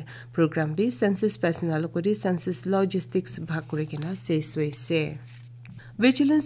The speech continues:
এৱেৰনেছ সপ্তাহ লগা ভাগ হিচাপে আকাশবাণী কহিমাৰ পৰা একটা ইণ্টাৰেক্টিভ ছেকশ্যনটো চাইবাৰ হাইজিন আৰু ছিকিউৰিটি দি আকাশবাণী অফিচ দি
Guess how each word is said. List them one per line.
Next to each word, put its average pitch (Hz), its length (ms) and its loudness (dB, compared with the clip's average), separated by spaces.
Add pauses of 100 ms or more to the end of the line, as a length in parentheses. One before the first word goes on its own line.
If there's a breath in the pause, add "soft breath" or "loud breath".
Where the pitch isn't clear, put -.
এৱেৰনেছ 214 400 6
সপ্তাহ 160 360 0
লগা 165 180 -2 (180)
ভাগ 160 140 -2 (100)
হিচাপে 160 400 0 (220)
আকাশবাণী 156 480 -2 (100)
কহিমাৰ 151 400 -2
পৰা 190 120 0 (420 loud breath)
একটা 170 180 0 (160)
ইণ্টাৰেক্টিভ 208 520 2 (120)
ছেকশ্যনটো 160 460 0 (420 loud breath)
চাইবাৰ 220 340 6 (100)
হাইজিন 214 400 2 (140)
আৰু 160 140 2 (200)
ছিকিউৰিটি 156 640 0
দি 190 80 6 (400 loud breath)
আকাশবাণী 165 460 2 (160)
অফিচ 190 260 0 (100)
দি 208 100 2